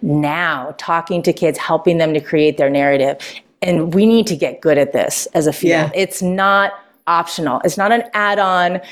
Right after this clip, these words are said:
Speaker 1: It's not, you know, wait till they're ready. They're ready now. And the more I've, I've, like, kinda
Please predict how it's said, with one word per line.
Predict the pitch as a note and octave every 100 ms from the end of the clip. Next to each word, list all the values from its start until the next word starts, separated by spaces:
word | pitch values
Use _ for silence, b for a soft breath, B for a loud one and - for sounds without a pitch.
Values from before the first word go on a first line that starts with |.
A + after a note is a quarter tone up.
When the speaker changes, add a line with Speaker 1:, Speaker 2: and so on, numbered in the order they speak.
| B B
Speaker 1:
It's | G3 -
not, | G#3+ G#3 G#3+ - -
you | A3
know, | F#3+ F#3
wait | F3 F#3+ F#3+
till | - G#3
they're | F#3+ F3+
ready. | D#3 E3+ D#3+ D#3+
They're | G3+ G3+
ready | G3 F3 D#3+
now. | C#3 C3+ B2 D3+ C#3
And | F3 F3
the | G3
more | G3+ G#3 B3
I've, | C4 A3 -
I've, | F#3 F3+ F3 D#3+ -
like, | E3+ D#3+ D#3
kinda | F3+ E3 E3